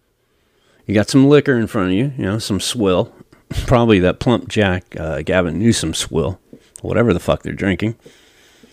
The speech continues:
These people don't look like they're, you know, worried about Omicron. Nobody's worried about it.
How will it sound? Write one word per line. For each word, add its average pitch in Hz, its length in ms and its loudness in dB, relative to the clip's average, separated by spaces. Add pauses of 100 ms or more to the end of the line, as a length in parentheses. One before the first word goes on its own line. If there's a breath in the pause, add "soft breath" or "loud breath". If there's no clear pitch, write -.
(140 soft breath)
These 208 140 -2
people 110 240 2
don't 87 240 0
look 90 140 -2
like 82 180 0
they're, 82 280 -4
you 110 80 -4
know, 80 220 -6 (140)
worried 101 280 0
about 85 220 -2
Omicron. 92 640 -2 (160)
Nobody's 180 440 2
worried 95 380 4
about 80 260 -4
it. - 200 -14